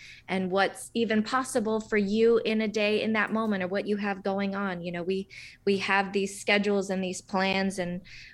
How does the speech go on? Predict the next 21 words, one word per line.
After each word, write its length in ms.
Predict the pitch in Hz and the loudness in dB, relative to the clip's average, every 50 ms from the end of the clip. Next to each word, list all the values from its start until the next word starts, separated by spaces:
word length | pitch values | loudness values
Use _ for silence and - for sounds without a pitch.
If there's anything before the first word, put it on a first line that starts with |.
| - _ | -16 _
we 160 | - 190 208 196 | -2 0 2 2
want 280 | 185 185 190 170 - | 2 2 0 0 2
everything 440 | - 202 196 208 214 214 220 202 196 | 0 0 2 0 0 0 0 0 0
to 100 | 202 202 | -2 -4
fit 300 | - - - 185 - - | -8 -2 0 0 0 0
together 400 | - 214 - 170 160 165 170 170 | -2 -4 -2 0 0 0 0 -2
nicely, 640 | 175 160 165 180 180 - - 175 175 170 160 151 - | -2 -2 -2 -2 -4 -6 -4 -2 -2 0 0 -2 -2
and 320 | - 160 170 170 170 170 - - | -4 -4 -2 -2 -2 -4 -6 -6
you 140 | 185 180 180 | -6 -6 -6
feel 200 | - - 196 180 | -4 -2 0 0
like 180 | 180 180 180 | 0 0 -2
a 60 | 180 | -4
failure 440 | 185 - - 175 185 190 196 185 185 | -6 -4 -4 -2 -2 0 0 0 0
when 160 | 180 180 175 | -2 -2 -4
it 120 | 165 - - | -4 -6 -4
doesn't. 360 | 180 180 185 185 185 170 - | -4 -4 -4 -4 -4 -6 -6
And 180 | - - 180 170 | -6 -6 -6 -6
the 40 | 170 | -6
truth 340 | - - 277 302 349 - - | -6 -4 -4 -4 -2 0 0
is, 340 | 180 175 185 202 202 - - - - - - - - - - - _ _ _ _ _ _ | 2 2 0 0 -2 -6 -12 -18 -20 -20 -20 -20 -20 -20 -20 -20 _ _ _ _ _ _
um, 560 | - 196 196 190 185 185 185 185 185 185 185 | 0 0 2 2 2 2 0 0 -2 -4 -6